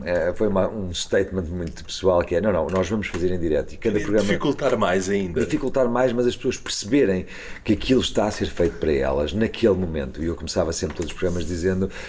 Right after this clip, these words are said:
Speaker 1: "Aquilo a que vai assistir ainda não aconteceu." Porque é verdade, aquilo a que as pessoas iam assistir não aconteceu, a gente não sabe como é que vai acontecer e esse,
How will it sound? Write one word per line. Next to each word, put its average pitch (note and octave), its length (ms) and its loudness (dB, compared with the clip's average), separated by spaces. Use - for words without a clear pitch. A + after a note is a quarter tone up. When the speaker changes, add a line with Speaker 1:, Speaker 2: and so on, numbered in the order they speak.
Speaker 1:
"Aquilo G2 360 4
a G2 40 4
que G2 80 -6
vai F#2+ 200 6
assistir G2+ 340 0
ainda G2 240 2
não F2+ 240 0
aconteceu." D#2+ 560 -2
Porque - 200 0
é C3 40 2
verdade, A2+ 340 0
aquilo B2 240 2
a B2 60 4
que G#2+ 80 -4
as G2 60 -2
pessoas A2+ 200 4
iam G#2 80 4
assistir A2 300 2
não E3+ 180 4
aconteceu, D#3+ 380 2
a - 20 4
gente D#3 140 2
não D#3 120 2
sabe D3+ 340 0
como F#2+ 120 -2
é E2+ 60 0
que - 100 -6
vai D#2+ 120 4
acontecer D#2 540 -2
e G#2+ 160 2
esse, - 280 2